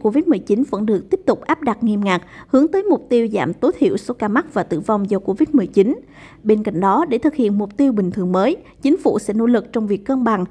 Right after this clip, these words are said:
hài hòa giữa các biện pháp y tế và kinh tế, song vẫn đảm bảo các chính sách này phù hợp với tình hình thực tế của từng địa phương.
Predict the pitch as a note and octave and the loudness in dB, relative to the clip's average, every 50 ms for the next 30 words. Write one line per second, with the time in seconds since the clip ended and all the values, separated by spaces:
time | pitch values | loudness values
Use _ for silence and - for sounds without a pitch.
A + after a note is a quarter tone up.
0 | - - - - - C4 A3+ G#3+ A3+ A#3 G#3+ G3+ F#3+ F#3+ F#3+ F#3 - F#4+ - - | -8 -16 -18 -8 -4 -2 0 0 0 0 0 0 0 -2 -4 -4 -4 -4 -2 -2
1 | - - - - D4 D4+ - A#3 G#3 G3+ - G3+ F#3+ A3+ C#4+ - - A3+ - F#3+ | -4 -2 -2 -2 -2 -2 -2 -2 -4 -2 0 2 2 2 2 0 -4 -6 -4 -4
2 | F#3 F#3 F#3+ G3 G3+ G#3+ C#4 F#4 - - - - - - - - - D4 C4 A#3+ | -4 -2 0 2 2 2 2 0 -2 -6 -18 -20 -20 -20 -6 0 2 2 2 2
3 | A3+ F#3 F3 A3 G#3+ G#3 G#3+ G#3 E3 - - - E4 - - B3 C4+ C#4 - F#4+ | 0 -2 -2 -4 -2 -2 0 0 -2 -2 -2 -2 -4 -2 0 -2 -2 -2 -2 -2
4 | - F4 C4+ A3 G3 F#3 F#3+ - F#3+ G3 - F#3+ F3+ - - C#4 - B3+ A3+ G#3+ | 0 2 2 2 2 0 0 -2 -4 -2 -2 -2 -2 -2 -4 -4 -2 -2 -2 0
5 | G#3 F#3+ F#3+ - F#3+ - - G#3+ G#3 B3 D4 - A3 F#3+ - - G3+ G3+ F3+ F3 | -2 -2 -2 -4 -8 -6 -2 0 0 0 0 -2 -4 -6 -4 -4 -2 -2 -2 -2
6 | D#3+ - - A#3 A3+ G#3+ G3 | -2 0 4 4 4 4 4